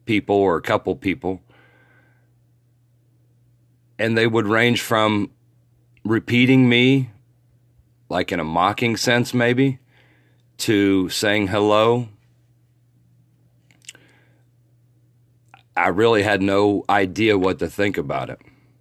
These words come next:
So after months of, uh, studying on this,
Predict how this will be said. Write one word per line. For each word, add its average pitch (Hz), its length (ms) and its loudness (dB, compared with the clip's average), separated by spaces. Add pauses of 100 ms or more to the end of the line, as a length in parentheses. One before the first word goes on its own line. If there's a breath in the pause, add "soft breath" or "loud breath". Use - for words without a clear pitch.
(1120 soft breath)
So 101 320 0
after 101 280 -2
months 101 380 -2
of, 92 400 -2
uh, 87 380 -2 (260)
studying 107 600 -2
on 90 180 0
this, 92 420 -4